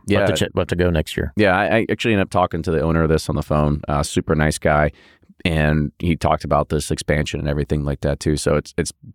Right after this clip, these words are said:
Speaker 2: definitely been a very successful venture for them. He's actually a, an, a distiller or ex-distiller. I think he had Tommy Rotter was a bourbon or a vodka brand or something like that. But anyway,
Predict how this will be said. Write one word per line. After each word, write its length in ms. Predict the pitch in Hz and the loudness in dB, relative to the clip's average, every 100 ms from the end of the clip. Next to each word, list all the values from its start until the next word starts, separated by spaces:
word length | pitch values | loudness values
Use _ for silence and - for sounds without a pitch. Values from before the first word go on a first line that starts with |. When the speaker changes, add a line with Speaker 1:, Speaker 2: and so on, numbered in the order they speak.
| _ | _
Speaker 2:
definitely 340 | 113 98 98 85 | -2 0 0 0
been 520 | 92 87 87 82 78 | 2 2 0 -2 -4
a 120 | - 76 | -6 0
very 240 | 82 82 | 2 0
successful 640 | - 90 - 92 - 90 | -2 -8 -2 -4 0 -2
venture 380 | 80 95 90 98 | 0 -2 -2 -4
for 160 | - 90 | -2 -2
them. 240 | 92 120 - - | 0 -2 -6 -4
He's 180 | 131 127 | 0 2
actually 340 | 107 - 101 85 | 0 0 2 2
a, 80 | 78 | 0
an, 100 | 82 - _ | -4 -8 _
a 240 | 85 76 76 | -4 -2 -4
distiller 640 | - - 85 82 90 - | -2 -2 0 0 0 0
or 240 | 80 78 73 | 0 -2 0
ex-distiller. 600 | 76 - 80 - 80 78 | -4 -2 -8 -2 0 2
I 40 | 78 | 0
think 180 | 80 - | -2 -2
he 80 | |
had 200 | 80 71 | -2 -2
Tommy 340 | - 85 82 82 | -2 -2 0 0
Rotter 500 | 80 78 85 90 92 _ _ _ | 2 2 2 0 0 _ _ _
was 160 | 78 73 | -4 0
a 100 | 73 | 0
bourbon 460 | - 82 85 95 | 0 -4 -2 -2
or 100 | 85 | -2
a 60 | 76 | -2
vodka 340 | 76 78 - | 0 -2 -4
brand 320 | 85 90 90 87 | -6 -4 -4 -4
or 40 | |
something 340 | - - 90 | -4 -6 -6
like 180 | 95 95 | -6 -4
that. 220 | 95 95 - | -2 -2 0
But 180 | 73 - _ - - _ - | -2 -2 _ -20 -20 _ -2
anyway, 420 | 110 76 73 | 0 0 0